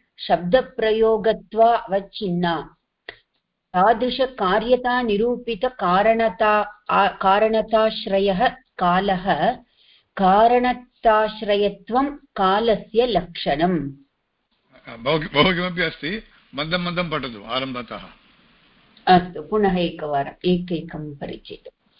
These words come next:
Speaker 1: प्रकारत्वविशेषयत्वस्थले अपि सर्वत्र अवच्छेद्य अवच्छेदकता भावः ज्ञातव्यः।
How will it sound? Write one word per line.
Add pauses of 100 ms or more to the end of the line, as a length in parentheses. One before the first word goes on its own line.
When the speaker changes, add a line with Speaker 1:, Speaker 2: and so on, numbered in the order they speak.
(2250)
Speaker 1:
प्रकारत्वविशेषयत्वस्थले
अपि (440)
सर्वत्र (320)
अवच्छेद्य
अवच्छेदकता
भावः
ज्ञातव्यः।